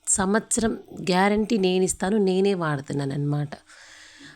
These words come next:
మన, నేను ఒకసారి దీన్ని ఎలా యూజ్ చేయాలి, ఇది ఎలా యూజ్ చేయాలో చెప్తాను. మీకే,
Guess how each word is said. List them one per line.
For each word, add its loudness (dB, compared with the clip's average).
మన, 2
నేను 4
ఒకసారి 0
దీన్ని 2
ఎలా 2
యూజ్ 2
చేయాలి, 0
ఇది 0
ఎలా -2
యూజ్ 2
చేయాలో -4
చెప్తాను. -4
మీకే, 2